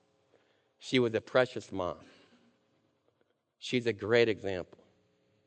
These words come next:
She's a widow in our church family. Younger folks, spread the word. Here's one of your precious gems. And she didn't live for business. She can write stories. She can write novels.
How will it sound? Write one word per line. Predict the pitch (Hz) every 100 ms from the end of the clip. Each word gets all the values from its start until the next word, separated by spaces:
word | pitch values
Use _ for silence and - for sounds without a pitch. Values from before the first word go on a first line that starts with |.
| _ _ _ _ _
She's | - 127
a | 123
widow | 120 160 180 147
in |
our | 104
church | - 101
family. | - 92 76 92
Younger | 131 151 156
folks, | 147 156 165 180 - - - _ _
spread | _ 143 147
the | 143
word. | 127 131 107 82 - _ _ _ _ _ _ _
Here's | - 147 139
one | 143
of | 135
your | 120
precious | - - 135 - 107
gems. | - 117 95 80 _ _ _ _ _ _ _ _ _ _ _ _ _ _
And | 98
she | -
didn't | 131 143 120
live | 131 127
for | 104
business. | 90 113 101 65 - _ - _ _ _ _ _ _ _ _ _ _ _ _ _ _ _
She | - 131
can | 127 127
write | 120 127 117 -
stories. | - 139 147 143 80 -
She | - 110
can | 98
write | 98 104 92
novels. | 98 110 117 120 95 - -